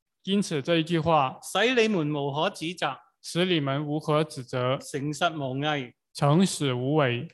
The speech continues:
Speaker 2: 在這彎曲悖謬嘅世代，
Speaker 1: 在这弯曲悖謬的世代，
Speaker 2: 作神無瑕疵嘅兒女，
Speaker 1: 做神无瑕疵的儿女，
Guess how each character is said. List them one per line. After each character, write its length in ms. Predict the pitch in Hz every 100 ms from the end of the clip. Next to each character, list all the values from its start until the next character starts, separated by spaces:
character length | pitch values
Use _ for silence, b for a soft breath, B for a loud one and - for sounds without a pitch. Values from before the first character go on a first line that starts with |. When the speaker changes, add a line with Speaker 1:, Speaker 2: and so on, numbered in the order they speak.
| _
Speaker 2:
在 260 | - 185 190
這 260 | 190 202 220
彎 300 | 233 233 240
曲 60 |
悖 400 | 226 - 156 160
謬 240 | 160 151 156
嘅 100 | 165
世 240 | - 156
代， 340 | 151 131 117 _
Speaker 1:
在 180 | 185 175
这 400 | 180 170 151 202 311 247
弯 240 | 170 175
曲 260 | 170 180 170
悖 260 | 151 127
謬 160 | 151 160
的 120 | 139
世 220 | 117 - 147
代， 360 | 147 127 127 -
Speaker 2:
作 180 | 202 185
神 320 | - 143 139
無 220 | 135 131
瑕 280 | - 131 139
疵 200 | - 202
嘅 240 | 196 175
兒 400 | 143 117 113 117
女， 140 | 123 117 _
Speaker 1:
做 200 | - 190
神 300 | 170 151 151
无 140 | 143 151
瑕 260 | 143 135
疵 220 | 139 - 160
的 100 | 143
儿 240 | 120 127
女， 240 | 135 123